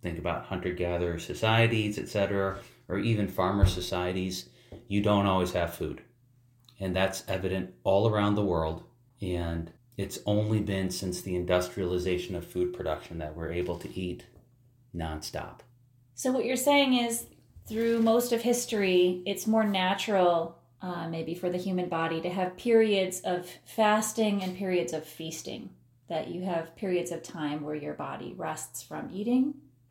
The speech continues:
Speaker 2: and periods of time where you're storing up energy.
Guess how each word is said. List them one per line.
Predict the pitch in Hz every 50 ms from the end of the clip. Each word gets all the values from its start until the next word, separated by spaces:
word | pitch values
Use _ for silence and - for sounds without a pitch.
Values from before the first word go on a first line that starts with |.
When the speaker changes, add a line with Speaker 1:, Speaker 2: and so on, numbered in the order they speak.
| _ -
Speaker 2:
and | 180 170 165 160 160 156 151 151 - - - _
periods | - 180 156 151 147 151 - -
of | 156 151
time | - - 170 143 135 139 -
where | - 143 - - - - - - _ -
you're | 180 156 - - - - - - _ _ _ _
storing | - - - - 165 160 160 - - -
up | - - - _ _ _ _ _ _ _ _ _ _ _ _ -
energy. | 165 135 - - - - - - - -